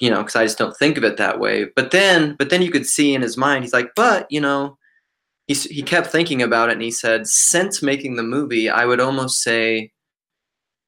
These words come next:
he's like, "or I'd be more inclined to say that it was the role of a lifetime," because he said, "I can't stop thinking about it." He said, even since making it, he's just like, "I call," uh, and I l-, forget the director's name,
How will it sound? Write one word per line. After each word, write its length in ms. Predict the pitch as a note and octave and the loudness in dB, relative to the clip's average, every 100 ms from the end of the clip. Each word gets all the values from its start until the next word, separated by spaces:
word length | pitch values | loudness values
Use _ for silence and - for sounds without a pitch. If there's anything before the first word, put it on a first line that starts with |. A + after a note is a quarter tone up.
| _ _ | _ _
he's 160 | C#3 C3+ | 0 2
like, 200 | B2 A#2 | 2 2
"or 80 | B2+ | 2
I'd 160 | B2+ | 2
be 80 | C3 | 2
more 260 | B2+ D3 D3 | 2 2 2
inclined 460 | B2+ - C#3+ D3+ | 0 0 2 2
to 80 | C3+ | -2
say 220 | - A#2+ A2+ | -2 0 0
that 120 | - | 0
it 100 | - | 0
was 300 | A#2+ C#3+ C#3+ | 2 2 2
the 80 | A#2+ | -2
role 180 | A2 A2 | -2 -2
of 60 | |
a 60 | G#2+ | -2
lifetime," 560 | G#2+ A2 - G#2+ G#2 | -2 -4 -4 -6 -4
because 300 | G#2+ A2 A#2+ - | -8 -8 -10 -6
he 100 | A2+ | -6
said, 420 | - A#2 A2+ A2 _ _ _ - | 2 4 4 0 _ _ _ -4
"I 120 | A2 | -4
can't 280 | - C3+ C3 | -2 -4 -2
stop 300 | A#2+ F2+ - | -2 -4 -2
thinking 320 | B2+ F#3 F3+ | -4 -4 -8
about 300 | - - B1 | -8 -10 -8
it." 100 | - - _ _ _ _ _ _ _ _ _ _ | -12 -16 _ _ _ _ _ _ _ _ _ _
He 60 | C#3+ | 0
said, 180 | D3 D3 | 4 4
even 220 | F3+ D#3 | 4 2
since 260 | E3 C#3+ | 0 0
making 380 | C#3 D#3 E3+ A#2 | 0 -2 -2 -4
it, 180 | G#2 - | -4 -6
he's 180 | B2+ B2 | -8 -6
just 140 | - | -4
like, 180 | B2 G#2+ | -2 0
"I 80 | B2+ | -2
call," 720 | - D3+ D3+ D#3 D#3 D3 - _ _ _ _ _ _ | -2 -2 0 2 0 -2 -6 _ _ _ _ _ _
uh, 360 | A2+ A2+ G#2 G2 | -2 0 0 -2
and 100 | A2+ | 0
I 100 | A2+ | 0
l-, 180 | A#2 A#2 | 0 -6
forget 320 | - A#2+ A2+ | -8 -2 -2
the 80 | A2 | 0
director's 460 | G#2+ G#2 G#2 G2 A2 | 2 2 2 -4 -2
name, 480 | A2 G#2 G#2 G2+ | -2 -2 -4 -8